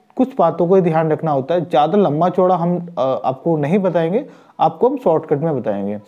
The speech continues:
तो आपको कुछ बातों का ध्यान रखना होता है। सबसे पहले आपको खबर बनाते समय आपको ये ध्यान रख देना है कि आप जो भी खबर बना रहे हैं, वो समाज के लिए कितना यूज़फुल है, मतलब समाज के लिए कितना उपयोगी है।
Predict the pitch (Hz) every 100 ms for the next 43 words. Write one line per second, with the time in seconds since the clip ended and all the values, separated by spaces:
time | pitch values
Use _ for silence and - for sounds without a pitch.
0 | _ _ - 226 220 269 277 247 214 190
1 | 190 196 180 175 165 170 147 127 160 254
2 | - - _ - 226 285 262 226 233 233
3 | 240 185 180 180 180 170 170 185 185 202
4 | - 208 165 196 170 170 143 135 135 135
5 | 139 165 269 - - _ - 214 202 175
6 | 208 277 269 208 190 190 165 143 143 151
7 | 226 - - _ 147 247 269 196 170 190
8 | 247 - 240 262 262 - 214 220 220 247
9 | 214 190 214 - 135 110 110 - _ -
10 | 151 202 - - - 175 170 202 - 247
11 | 247 180 202 233 175 - 170 170 147 110